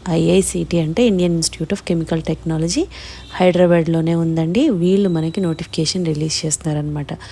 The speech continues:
ఎటువంటి ఎగ్జామ్ కూడా లేకుండా డైరెక్ట్ వాక్ ఇన్ ఇంటర్వ్యూకి తీసుకుంటున్నారు. అది కూడా మీకు సిక్స్టీన్త్ జూలైన వాక్ ఇన్ ఇంటర్వ్యూ కండక్ట్ చేస్తున్నారనమాట. డీటెయిల్స్ అన్నీ కూడా క్లియర్గా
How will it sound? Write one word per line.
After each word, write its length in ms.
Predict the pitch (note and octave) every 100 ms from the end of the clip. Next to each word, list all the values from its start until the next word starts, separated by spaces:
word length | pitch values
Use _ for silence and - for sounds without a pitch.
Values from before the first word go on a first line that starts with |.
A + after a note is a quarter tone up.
| - - -
ఎటువంటి 460 | F3 F#3+ F#3+ F#3+ G3
ఎగ్జామ్ 440 | E3+ D3 E3+ E3+
కూడా 240 | E3 E3+ E3
లేకుండా 540 | D#3+ D#3+ E3 D#3+ F3
డైరెక్ట్ 520 | E3+ D3+ D#3 D#3 -
వాక్ 300 | F3+ D#3 -
ఇన్ 80 | D#3+
ఇంటర్వ్యూకి 640 | D3+ D#3 C#3+ D3 D3+ D4+ - - - - -
తీసుకుంటున్నారు. 840 | F#3 - - E3 E3 D#3+ D#3+ G#3 -
అది 180 | E3+ E3+
కూడా 300 | E3+ F3 E3+
మీకు 300 | E3 E3 A3
సిక్స్టీన్త్ 720 | - F#3+ - - - G3 F#3+
జూలైన 520 | D#3 D#3+ D#3 D#3+ B3 F#4 -
వాక్ 220 | E3 D#3
ఇన్ 80 | E3
ఇంటర్వ్యూ 360 | D#3 D#3 D3+ B3
కండక్ట్ 480 | G3+ D#3+ D#3 - D3
చేస్తున్నారనమాట. 760 | - - D3 C3+ - - - - - - - - -
డీటెయిల్స్ 380 | F3+ F3+ E3+ E3+
అన్నీ 240 | E3+ E3+
కూడా 160 | E3 A3
క్లియర్గా 440 | F#3 E3+ D#3+